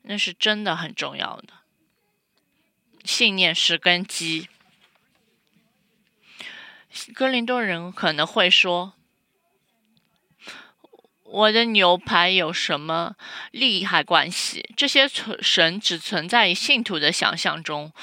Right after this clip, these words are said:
我知道他们根本不存在，所以我可以在任何的庙宇中吃肉，反正都是骗局。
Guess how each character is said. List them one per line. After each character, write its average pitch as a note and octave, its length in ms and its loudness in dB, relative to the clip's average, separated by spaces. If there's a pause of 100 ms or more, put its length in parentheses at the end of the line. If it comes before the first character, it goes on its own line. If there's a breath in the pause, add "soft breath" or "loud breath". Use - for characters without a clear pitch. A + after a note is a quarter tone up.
(340 loud breath)
我 G3 140 0
知 C4 160 -4
道 C#4 200 4
他 B3+ 200 -4
们 C4 160 -4
根 E4 280 -6
本 F#3 120 -4
不 - 140 -10
存 - 240 -10
在， A2+ 320 0 (420 loud breath)
所 G3+ 380 -4
以 A3 420 -6 (540 soft breath)
我 G#3+ 220 2
可 A3 220 4
以 A#3+ 240 2
在 A3 360 2
任 B3 480 -2
何 D#3+ 320 0
的 D3+ 200 4
庙 F#3+ 340 4
宇 D#3 220 -4
中 D#3+ 480 -4 (420 loud breath)
吃 F3 340 4
肉， E3 380 2 (1600 loud breath)
反 A#3 420 2
正 B3 220 2
都 C4+ 180 4
是 A#3 200 -2
骗 D#3+ 380 -6
局。 - 360 -10